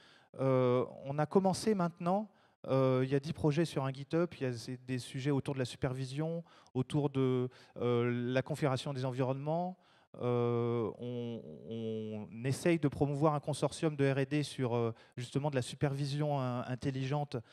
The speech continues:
euh, avec, avec des algorithmes open source. Donc c'est de commencer à,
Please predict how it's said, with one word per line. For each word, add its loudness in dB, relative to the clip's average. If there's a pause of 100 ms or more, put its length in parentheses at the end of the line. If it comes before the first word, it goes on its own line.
(260)
euh, 0
avec, 0 (140)
avec -2
des -2
algorithmes 0
open -2
source. -6 (400)
Donc 2
c'est 4
de 4 (220)
commencer 2
à, 2